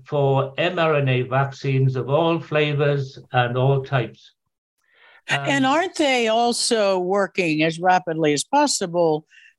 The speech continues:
Speaker 2: to roll out gene therapy M R N A platforms for all vaccines now?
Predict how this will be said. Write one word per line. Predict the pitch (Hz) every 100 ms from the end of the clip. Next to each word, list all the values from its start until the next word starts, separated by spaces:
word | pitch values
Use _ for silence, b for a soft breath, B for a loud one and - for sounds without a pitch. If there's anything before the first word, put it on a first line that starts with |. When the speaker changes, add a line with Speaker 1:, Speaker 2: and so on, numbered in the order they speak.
| -
Speaker 2:
to | - 214 180 170 175 180
roll | 190 196 185 180
out | 165 160 156 160
gene | 151 175 175 175 165
therapy | 185 165 156 - 139 -
M | 160 160
R | 151 147
N | 147
A | 147 143 139 135 _ _ _ _
platforms | 180 160 - 156 147 135 -
for | - 143 - -
all | 220 240 233 196 143 - _ _
vaccines | 160 156 147 135 - 170 139 120 131 135
now? | 156 151 143 127 110 101